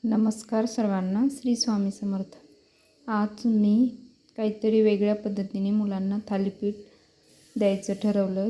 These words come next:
तर अगोदर दोन वाट्या गव्हाचं पीठ, एक वाटी ज्वारीचं पीठ घेऊन त्यामध्ये कांदा, लसण, जिरं, ओवा हे सर्व घालून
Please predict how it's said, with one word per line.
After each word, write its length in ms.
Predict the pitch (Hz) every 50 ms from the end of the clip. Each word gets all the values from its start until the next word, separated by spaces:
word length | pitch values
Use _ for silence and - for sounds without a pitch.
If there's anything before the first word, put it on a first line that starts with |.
| 233 - -
तर 140 | 208 202 202
अगोदर 500 | 202 196 190 196 202 185 185 196 202 226 240 - - - - _ _ _ _ _ - _ _ _ _ -
दोन 220 | 208 208 208 202
वाट्या 300 | 202 196 190 190 - 202
गव्हाचं 440 | 196 196 202 202 202 196 196 - 196
पीठ, 300 | - - 196 208 214 -
एक 200 | 208 196 - -
वाटी 280 | 190 190 185 - 202 196
ज्वारीचं 460 | 202 202 190 190 190 196 190 - 196
पीठ 260 | 196 - 202 202 214 - - _ _ _ _ _ _ _ _ _ _ _ _ _ _ _ -
घेऊन 300 | 196 196 196 196 196 202
त्यामध्ये 420 | 196 202 190 185 185 185 180 190 190
कांदा, 760 | 185 - 196 190 190 190 185 185 180 175 175 175 180 180 180 175 - _ _ _ - -
लसण, 480 | 202 190 190 190 - - 196 190 190 185
जिरं, 440 | 196 196 185 196 190 190 190 202 208 - -
ओवा 480 | 202 180 196 196 196 202 196 196 196 202 214 - - _ _ _ _ _ _ _ _ _ _ _ -
हे 60 | 214 208
सर्व 400 | - 220 208 208 202 202 202 202
घालून 480 | 202 208 208 202 196 196 214 254 269